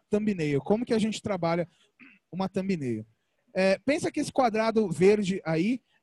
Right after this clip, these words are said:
é a, o, o espaço da thumbnail. Eu, em geral, faço thumbnails, é, mil novecentos e vinte por mil e oitenta. São thumbnails, é, já no formato Full H D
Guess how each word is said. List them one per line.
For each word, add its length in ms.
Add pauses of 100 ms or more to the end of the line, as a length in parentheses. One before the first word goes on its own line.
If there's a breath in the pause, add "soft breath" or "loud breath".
é 280
a, 320
o, 240
o 80
espaço 360
da 100
thumbnail. 680
Eu, 160
em 80
geral, 260
faço 320
thumbnails, 560 (380)
é, 240
mil 140
novecentos 400
e 40
vinte 280
por 160
mil 140
e 60
oitenta. 560 (240)
São 240
thumbnails, 720
é, 220
já 200
no 80
formato 440
Full 180
H 180
D 240